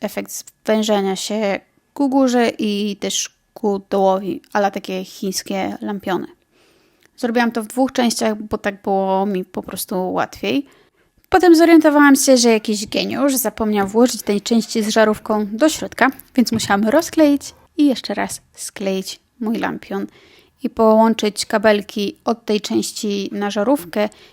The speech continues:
i kabel z pstryczkiem do kontaktu, bo kupiłam je osobno, więc musiałam je połączyć razem jakoś.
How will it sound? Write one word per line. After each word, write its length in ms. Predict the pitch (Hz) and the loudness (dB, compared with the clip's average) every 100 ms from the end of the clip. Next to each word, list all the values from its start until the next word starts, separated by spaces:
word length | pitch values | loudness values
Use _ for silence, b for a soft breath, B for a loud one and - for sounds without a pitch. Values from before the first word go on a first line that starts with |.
| b | b
i 100 | 233 | -8
kabel 340 | 214 233 208 202 | 0 2 2 0
z 140 | - - _ _ _ | -4 -12 _ _ _
pstryczkiem 680 | - - 233 226 - 196 190 | -12 -4 -2 -2 -4 -8 -8
do 120 | 190 | -10
kontaktu, 560 | - 202 196 - 233 226 | -10 -8 -8 -10 -8 -8
bo 160 | 214 | -8
kupiłam 360 | 214 240 226 208 | -12 -8 -4 -4
je 120 | 208 | -4
osobno, 460 | 202 - 185 196 233 b b b - | -6 -8 -8 -8 -10 b b b -14
więc 160 | 202 | -10
musiałam 300 | 214 220 202 | -8 -4 -4
je 80 | 202 - _ | -6 -10 _
połączyć 540 | 214 190 185 185 - - _ - | -6 -6 -8 -14 -20 -20 _ -16
razem 340 | 180 180 190 - | -12 -12 -14 -16
jakoś. 420 | 202 190 208 - | -20 -16 -16 -16